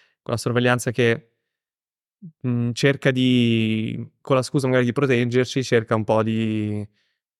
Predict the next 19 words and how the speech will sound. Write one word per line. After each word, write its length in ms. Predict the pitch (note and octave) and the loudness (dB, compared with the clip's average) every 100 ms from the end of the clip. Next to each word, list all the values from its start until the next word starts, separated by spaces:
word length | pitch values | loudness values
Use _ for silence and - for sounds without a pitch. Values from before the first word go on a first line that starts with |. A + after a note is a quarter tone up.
| _ _ _ _ - | _ _ _ _ -14
di 160 | A#2 | -4
vedere 280 | A#2 B2 A#2 | 0 2 2
troppe 260 | A2+ A#2 - | 0 -2 0
cose, 320 | B2 A2+ A#2 | 2 2 0
appunto 260 | A2 A2+ A2 | -2 -4 -2
con 100 | A2+ | -2
la 60 | A2 | -2
crittografia, 840 | A2+ A#2 A#2+ A2+ G#2+ A2 G#2+ - _ _ _ _ | -2 0 0 -2 -2 0 0 -4 _ _ _ _
eh, 680 | - A2+ G#2+ G#2 G#2 - - _ | -10 -6 -6 -6 -8 -10 -16 _
sia, 500 | - - A#2 G#2+ G#2+ - _ _ | -14 -4 -2 0 -2 -6 _ _
sia, 340 | - A2 G#2+ G#2+ _ _ _ _ _ | -4 -2 -4 -8 _ _ _ _ _
sia 260 | - G3+ A#3 | -6 0 2
un 100 | D3 | 2
aiuto, 340 | C3+ C#3+ C3 | 2 2 2
ecco, 200 | C3 C#3+ | 0 0
è 80 | E3 | 2
un'arma 680 | F3+ B2+ C3 F3 F3 F#3+ | 2 4 2 2 0 0
che 120 | - C3+ | 0 -2
abbiamo, 1080 | A#2+ A#2 A#2+ A#2+ A2+ A2 G#2+ G#2 A2 - | 2 2 2 2 2 0 0 -4 -8 -16